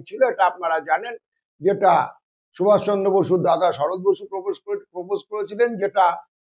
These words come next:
আমাদের নমশূদ্রদের তৎকালীন নেতা যোগেন মণ্ডল সমর্থন করেছিলেন, যেটা বামপন্থীরাও সমর্থন করেছিলেন। কংগ্রেসীদের কেউ কেউ কিরণ শঙ্কর রায়ের মতো এটা সমর্থন করেও পরে ব্যাক আউট করে গেছিলেন। কিন্তু আমাদের সেই সময় যারা টাটা,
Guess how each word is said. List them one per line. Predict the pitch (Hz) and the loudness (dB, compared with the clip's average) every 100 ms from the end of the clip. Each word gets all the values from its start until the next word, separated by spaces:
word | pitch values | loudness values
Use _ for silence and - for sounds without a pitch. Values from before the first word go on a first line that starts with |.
| _ 165 | _ -2
আমাদের | 185 180 165 | 0 0 0
নমশূদ্রদের | 165 196 - 208 190 202 208 202 | 0 0 0 -2 4 4 4 -2
তৎকালীন | 190 180 196 196 190 185 | -4 -4 -6 -4 -4 -4
নেতা | 185 175 | -4 -4
যোগেন | 165 170 196 | -2 -4 -4
মণ্ডল | 208 208 202 - | -6 0 -2 0
সমর্থন | 202 202 214 214 | -10 -10 -16 -12
করেছিলেন, | 214 220 214 247 240 | -6 -6 -4 -6 -4
যেটা | 214 208 165 | -2 -2 0
বামপন্থীরাও | 165 170 202 180 202 190 156 | -2 -2 -10 -4 2 2 0
সমর্থন | 165 151 151 139 | -12 -16 -20 -18
করেছিলেন। | 117 104 _ _ _ _ _ _ _ _ | -18 -20 _ _ _ _ _ _ _ _
কংগ্রেসীদের | 196 233 254 254 247 247 208 | 0 6 6 6 6 6 6
কেউ | 220 214 | 4 6
কেউ | 226 202 | 6 4
কিরণ | 202 202 196 | 2 0 0
শঙ্কর | 202 175 202 185 | -6 -4 0 2
রায়ের | 190 190 | 2 0
মতো | 196 220 | -8 -6
এটা | 208 175 | -6 -10
সমর্থন | 165 180 196 190 180 | -12 -14 -18 -20 -14
করেও | 185 214 208 | -6 -4 -2
পরে | 185 165 | -2 -2
ব্যাক | 147 151 | -4 -4
আউট | 147 _ | -6 _
করে | 117 107 | -20 -18
গেছিলেন। | - 165 208 226 | -18 -6 -2 2
কিন্তু | 285 302 330 311 262 _ _ _ - | 6 6 6 4 4 _ _ _ -4
আমাদের | 214 247 254 254 220 | 4 6 10 10 8
সেই | - 240 180 | 6 4 6
সময় | 240 233 233 196 | 4 6 2 6
যারা | 196 190 170 147 - _ _ _ _ _ | 8 10 8 4 -2 _ _ _ _ _
টাটা, | 185 190 196 | 2 2 4